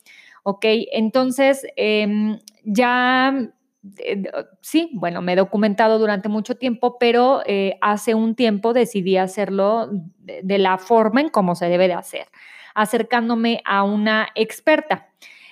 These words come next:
que justamente es a la persona que tengo de invitada y me siento súper contenta. Eh, no nada más es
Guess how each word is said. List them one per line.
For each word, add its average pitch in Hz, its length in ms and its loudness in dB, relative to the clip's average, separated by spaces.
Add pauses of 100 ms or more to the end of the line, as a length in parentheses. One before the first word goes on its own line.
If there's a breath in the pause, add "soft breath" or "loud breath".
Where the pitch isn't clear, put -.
(100)
que 294 140 2
justamente 320 1080 2
es 240 200 -4 (140)
a 262 240 4
la 294 160 2
persona 202 440 -2
que 208 100 -6
tengo 202 300 -4
de 214 60 -2
invitada 208 420 -2
y 202 60 -4
me 202 140 -4
siento 208 300 -4
súper 247 760 0
contenta. 220 840 -2 (480 soft breath)
Eh, 214 280 -2
no 233 140 4
nada 240 200 4
más 214 260 0
es 214 340 0